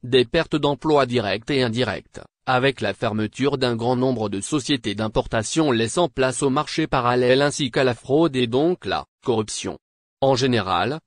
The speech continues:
le choix d'une politique protectionniste peut éventuellement protéger, par exemple, certaines industries naissantes, en leur donnant une marge de manœuvre afin de consolider leur compétitivité,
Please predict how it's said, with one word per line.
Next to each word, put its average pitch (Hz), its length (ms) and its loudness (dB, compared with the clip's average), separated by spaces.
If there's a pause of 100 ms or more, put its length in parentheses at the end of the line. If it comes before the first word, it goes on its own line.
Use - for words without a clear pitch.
(120)
le 135 160 2
choix 170 340 0
d'une 120 280 0
politique 117 640 -2
protectionniste 127 880 -2
peut 123 240 -2
éventuellement 123 640 0
protéger, 113 520 -6 (220)
par 139 160 2
exemple, 113 560 -4 (240)
certaines 151 640 -2
industries 107 540 -4
naissantes, 104 600 -4 (220)
en 127 140 2
leur 123 180 2
donnant 127 340 2
une 120 220 -2
marge 120 400 0
de 104 100 -4
manœuvre 117 480 0
afin 120 320 -2
de 117 80 0
consolider 143 640 0
leur 143 200 0
compétitivité, 143 1160 -4